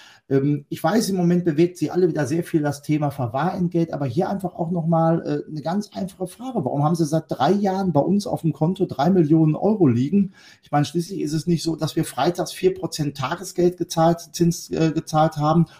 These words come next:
und montags minus null fünf, sondern das ist ja schon seit längerem da. Also einfach mal direkt fragen und Sie werden feststellen, auch da, es gibt einen klaren Grund.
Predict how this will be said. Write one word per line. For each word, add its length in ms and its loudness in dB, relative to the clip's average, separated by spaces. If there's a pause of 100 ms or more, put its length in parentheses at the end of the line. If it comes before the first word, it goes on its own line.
und 180 -8
montags 440 2
minus 360 4
null 180 4
fünf, 440 2 (240)
sondern 260 0
das 140 -4
ist 100 -10
ja 80 0
schon 160 0
seit 180 0
längerem 400 -2
da. 180 -14
Also 180 -10
einfach 260 -2
mal 100 2
direkt 360 -2
fragen 500 -2
und 240 -2
Sie 160 -6
werden 260 2
feststellen, 680 -2
auch 200 -10
da, 300 -6
es 140 -10
gibt 200 -20
einen 100 -4
klaren 320 0
Grund. 360 4